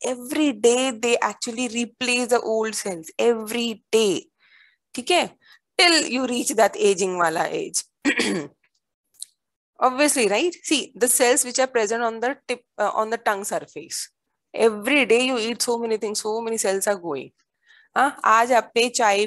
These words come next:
पी हो, जीभ जला ली है, Next day, you don't feel the same sensation, right?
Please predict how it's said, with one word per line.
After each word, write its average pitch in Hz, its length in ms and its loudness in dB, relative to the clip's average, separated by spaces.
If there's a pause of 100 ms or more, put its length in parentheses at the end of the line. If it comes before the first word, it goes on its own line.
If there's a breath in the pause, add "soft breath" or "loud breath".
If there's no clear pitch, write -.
पी 208 120 -6
हो, 226 200 -4
जीभ 185 300 -8
जला 175 260 0
ली - 200 -6
है, - 140 -10 (260)
Next 247 320 2
day, 285 80 4
you 269 160 0
don't 311 200 2
feel 226 320 -4
the 240 140 0
same 208 260 -2
sensation, 147 600 -6 (240)
right? 370 280 2